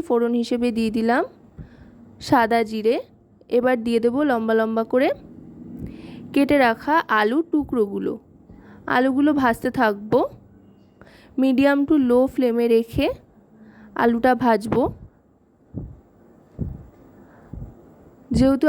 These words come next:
আগে থাকতেই নুন আর হলুদ দেওয়া রয়েছে, তাই আলুটাও দেখুন খুব সুন্দর একটা রং আসতে আরম্ভ করেছে। এবার এতে দিয়ে দেব আদা বাটা আর টমেটো বাটা।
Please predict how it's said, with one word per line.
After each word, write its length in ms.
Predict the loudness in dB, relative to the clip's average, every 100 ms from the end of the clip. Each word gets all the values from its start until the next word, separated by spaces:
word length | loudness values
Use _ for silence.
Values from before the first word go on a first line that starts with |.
| 2
আগে 140 | 0 -2
থাকতেই 320 | -2 -2 -4 -2
নুন 200 | -2 -2 -2
আর 80 | 0
হলুদ 280 | 2 0 0 2
দেওয়া 180 | 2 4 4
রয়েছে, 260 | 2 0 -2
তাই 120 | -2 0 0
আলুটাও 380 | -2 -2 -2 -2
দেখুন 220 | -4 -4 -4
খুব 120 | -4 -6
সুন্দর 240 | -4 -2 0 0
একটা 160 | 0 0
রং 120 | 0 0 -2
আসতে 240 | -4 -2 0
আরম্ভ 260 | 2 0 -2 0
করেছে। 360 | 0 0 -2 -4 -4 -10 -20 _ _ _ _ _ -20 -20 -20 -20 -20 -20 -8 0 2
এবার 280 | 4 2 0 -8 _ _ _ _
এতে 240 | -4 -2 -4 -2
দিয়ে 140 | 0 2
দেব 140 | 2 0 -4 -8 -20 _ -20 -20 -20 -20 _ _ _ -20 -20 -4 0
আদা 180 | 2 2
বাটা 260 | 2 2 0 0 0
আর 100 | 0 -2 -4
টমেটো 360 | -2 -2 -4
বাটা। 320 | -4 -6 -10